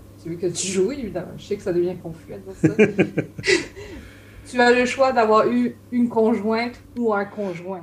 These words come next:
Speaker 2: Ok, donc deux papas.
Speaker 1: C'est
Speaker 2: Ok.
Speaker 1: ça.
Speaker 2: Ah, d'accord, d'accord. Ok,
Speaker 1: Ah.
Speaker 2: là, je comprends, je comprends.
Speaker 1: Mais
Speaker 2: Tout à
Speaker 1: oui,
Speaker 2: fait.
Speaker 1: euh, d'ailleurs, dans les jeux que je vais parler, il y en a beaucoup que, en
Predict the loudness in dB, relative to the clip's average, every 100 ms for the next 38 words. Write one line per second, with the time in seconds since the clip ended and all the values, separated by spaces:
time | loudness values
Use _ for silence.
0 | 0 2 6 6 8 4 6 4 6 4
1 | 6 8 8 4 -4 -20 _ _ _ _
2 | -8 -6 -2 -2 2 4 6 8 6 4
3 | 0 -2 -2 0 0 0 -6 0 2 2
4 | 0 -2 -4 -6 -6 -6 -8 -4 0 4
5 | 4 6 6 6 4 2 0 0 2 2
6 | 4 2 2 2 2 2 0 0 0 2
7 | 2 2 0 0 0 -2 -10 0 2 2
8 | -4